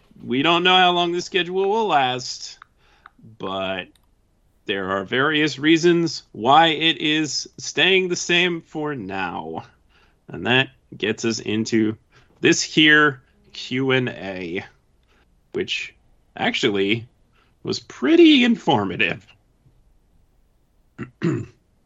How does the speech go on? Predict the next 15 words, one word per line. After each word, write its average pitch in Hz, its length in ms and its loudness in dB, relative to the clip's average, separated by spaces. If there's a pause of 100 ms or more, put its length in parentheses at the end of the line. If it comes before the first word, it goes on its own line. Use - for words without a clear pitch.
(680)
So, 123 1200 0 (1200)
uh, 101 520 -6
kind 139 220 2
of 110 100 -2
starting 120 600 0
things 101 560 -8
off, 95 720 -6 (1040)
uh, 92 440 -6 (1200)
Duelist 131 500 8
actually 107 520 -2
asked 101 340 -6
him 98 420 -8
if 95 420 -12
he, 98 420 -2
uh, 95 280 -2